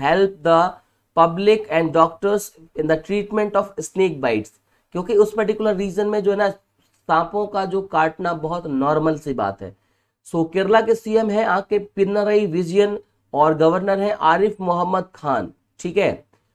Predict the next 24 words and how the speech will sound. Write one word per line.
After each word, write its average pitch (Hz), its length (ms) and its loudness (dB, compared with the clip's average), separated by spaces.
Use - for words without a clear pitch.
आगे 175 240 6
बढ़ते 214 280 2
हैं, 214 180 2
क्वेश्चन 196 360 -4
आपसे 202 200 0
पूछा 196 280 -4
गया 202 220 2
है, 175 240 0
Delhi 185 320 2
government 196 480 -2
has 196 240 -2
launched 175 360 0
a 170 120 2
lab 185 280 4
on 196 220 6
wheel 196 320 -4
in 180 160 -2
collaboration 190 680 2
with 185 240 -4
which 180 160 -4
of 180 180 2
the 180 120 0
following 165 480 -4
institute? 151 440 -8